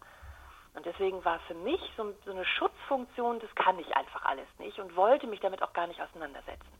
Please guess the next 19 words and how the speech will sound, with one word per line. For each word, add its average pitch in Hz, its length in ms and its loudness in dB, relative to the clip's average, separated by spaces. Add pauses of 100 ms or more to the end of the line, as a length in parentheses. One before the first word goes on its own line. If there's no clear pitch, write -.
(520)
Hatte 196 220 6
ja 208 120 8
auch 196 40 0
nicht 202 180 -6
so 220 80 -4
viele 202 180 -2
Mitschüler, 196 440 -2
die 185 80 -2
mit 180 160 -10
mir 185 120 -2
gemeinsam 165 460 -2
lernten, 185 380 8
weil 143 80 -4
ich - 100 -8
ja 139 160 -6
so - 80 -4
uncool 240 460 -2
war. 208 220 4 (640)
Und, 175 340 -4